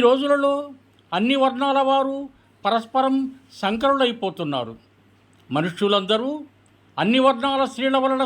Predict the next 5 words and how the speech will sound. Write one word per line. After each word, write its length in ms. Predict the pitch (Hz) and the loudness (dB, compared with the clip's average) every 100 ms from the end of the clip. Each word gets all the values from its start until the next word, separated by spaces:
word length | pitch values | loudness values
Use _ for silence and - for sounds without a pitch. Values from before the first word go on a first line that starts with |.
| 226 | -2
సంతానాన్ని 580 | 190 208 247 269 269 240 | -4 -2 0 0 0 -2
పొందుతున్నారు. 680 | 214 180 175 165 156 135 127 - _ _ _ _ _ | -4 -6 -4 -4 -2 -2 -6 -16 _ _ _ _ _
వేషభాషలు, 720 | 151 175 190 175 185 202 208 247 269 262 _ _ _ - | 0 2 2 2 0 0 -2 -4 -6 -10 _ _ _ -2
మైథున 340 | 165 196 208 214 | 0 2 2 2
ప్రవృత్తి, 440 | 202 208 220 240 | 0 -2 -2 -2